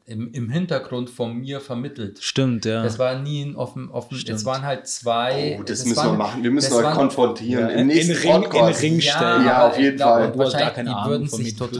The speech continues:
Speaker 2: Buddhismus und
Speaker 1: fantastisch,
Speaker 2: Spiritualität.
Speaker 1: die würden sich fantastisch verstehen. Eigentlich, glaube ich, ist es eher die, die Situation kommt, eventuell hätte man die, die Leute eher im Vorfeld zusammenführen müssen.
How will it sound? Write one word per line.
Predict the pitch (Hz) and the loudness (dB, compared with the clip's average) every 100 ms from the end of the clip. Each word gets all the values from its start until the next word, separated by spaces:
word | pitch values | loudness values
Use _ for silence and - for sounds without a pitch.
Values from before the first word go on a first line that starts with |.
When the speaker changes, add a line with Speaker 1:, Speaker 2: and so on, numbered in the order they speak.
| 120 | 0
Speaker 2:
Buddhismus | 123 131 127 | 0 0 -4
und | 127 | -2
Speaker 1:
fantastisch, | 139 139 - 139 | -2 -2 -2 -4
Speaker 2:
Spiritualität. | |
Speaker 1:
die | 127 - 131 127 359 - - | -4 0 0 0 -2 -2 0
würden | - 262 | 0 0
sich | 147 | 0
fantastisch | 285 185 269 147 - 139 208 196 | -2 0 -2 -4 -6 -8 -8 -8
verstehen. | 123 - 131 - - | -10 -10 -14 -14 -8
Eigentlich, | 120 139 156 151 - | -4 -2 -4 -8 -4
glaube | 135 131 | -2 -2
ich, | 135 127 | -6 -12
ist | - | -14
es | 113 - | -14 -14
eher | 117 123 120 120 120 117 117 113 - | -12 -6 -4 -2 0 0 -2 -6 -16
die, | 117 113 104 - | -16 -12 -12 -12
die | 113 | -12
Situation | 107 120 135 113 110 107 - - 120 120 123 135 143 156 160 165 160 _ _ _ _ _ _ | -10 -10 -12 -8 -8 -6 -10 -10 -8 -8 -8 -8 -8 -8 -6 -8 -10 _ _ _ _ _ _
kommt, | 127 127 120 - _ - | -6 -6 -10 -20 _ -10
eventuell | 127 120 160 165 139 | -8 -4 -4 -4 -4
hätte | 139 135 | -6 -8
man | 127 120 123 | -8 -6 -8
die, | 120 117 110 107 - _ - _ - - - - | -10 -10 -8 -12 -14 _ -20 _ -12 -12 -12 -10
die | - 107 110 | -6 -4 -4
Leute | 113 123 127 | -2 -2 -4
eher | 107 123 127 120 - | -6 -2 -2 -2 -6
im | 113 | -14
Vorfeld | - 165 160 120 101 | -8 -8 -2 -2 -2
zusammenführen | - 104 107 107 - 104 101 98 | -8 -8 -6 -6 -8 -12 -8 -8
müssen. | 110 - 139 | -8 -10 -12